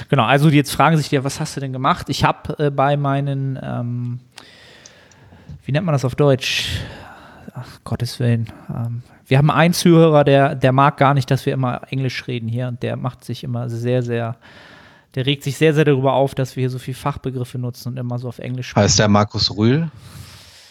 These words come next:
Speaker 1: Nicht, nee, Ma-, Markus Rühl heißt der nicht, aber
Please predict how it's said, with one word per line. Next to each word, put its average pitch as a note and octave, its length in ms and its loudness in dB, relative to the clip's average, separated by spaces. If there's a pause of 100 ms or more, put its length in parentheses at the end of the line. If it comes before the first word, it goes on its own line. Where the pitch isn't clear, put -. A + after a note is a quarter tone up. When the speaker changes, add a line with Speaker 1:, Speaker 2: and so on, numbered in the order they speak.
(680)
Speaker 1:
Nicht, D3 600 -2
nee, F#3+ 280 2
Ma-, D#3 220 0
Markus F3+ 400 -2
Rühl G3 120 2
heißt F#3 240 0
der E3 80 0
nicht, G#3+ 360 -2 (920)
aber F3+ 380 4